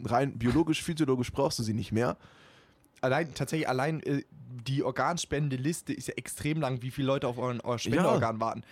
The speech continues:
Speaker 2: Und ich verstehe halt gar nicht, warum
Speaker 1: Also, wenn auf so einer, das ist halt wahrscheinlich irgendwo auf so einer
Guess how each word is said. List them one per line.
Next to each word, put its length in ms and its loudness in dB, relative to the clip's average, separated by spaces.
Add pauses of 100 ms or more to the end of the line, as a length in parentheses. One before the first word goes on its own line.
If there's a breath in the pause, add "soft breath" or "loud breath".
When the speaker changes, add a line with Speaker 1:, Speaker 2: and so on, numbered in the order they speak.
(260 loud breath)
Speaker 2:
Und 160 0
ich 100 -4
verstehe 340 0
halt 180 0
gar 180 2
nicht, 260 -6
warum 520 0 (200)
Speaker 1:
Also, 320 4
wenn 140 4
auf 180 2
so 120 2
einer, 180 4
das 220 -2
ist 160 0
halt 140 0
wahrscheinlich 460 0
irgendwo 260 0
auf 80 -4
so 120 0
einer 160 4